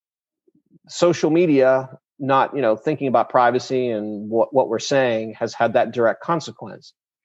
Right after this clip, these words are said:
So what can we learn from that to say, "Okay, we wanna do this de-, de-, decentralized finance, but how do we go about this in a way that addresses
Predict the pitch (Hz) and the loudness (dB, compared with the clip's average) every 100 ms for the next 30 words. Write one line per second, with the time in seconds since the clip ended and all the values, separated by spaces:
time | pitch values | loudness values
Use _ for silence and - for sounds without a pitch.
0 | _ 127 131 180 - 185 175 147 151 147 | _ 2 2 2 2 2 2 2 0 0
1 | 139 123 139 143 120 127 143 190 170 156 | -2 0 0 0 -2 0 2 2 2 2
2 | 175 180 170 175 165 - 151 151 123 127 | 2 2 2 0 0 -4 -4 -4 -4 -8
3 | - - - 143 - 131 120 - 139 131 | -8 -10 -6 -4 2 2 2 0 0 0
4 | 113 110 120 117 131 143 151 147 127 131 | -4 -4 -4 0 2 2 2 0 2 2
5 | 113 110 113 113 107 - 107 107 117 110 | 2 2 2 0 -4 -4 -6 -2 -2 -2
6 | 98 98 _ _ - 113 110 123 107 - | -4 -8 _ _ -4 -2 2 2 2 -2
7 | 110 | -6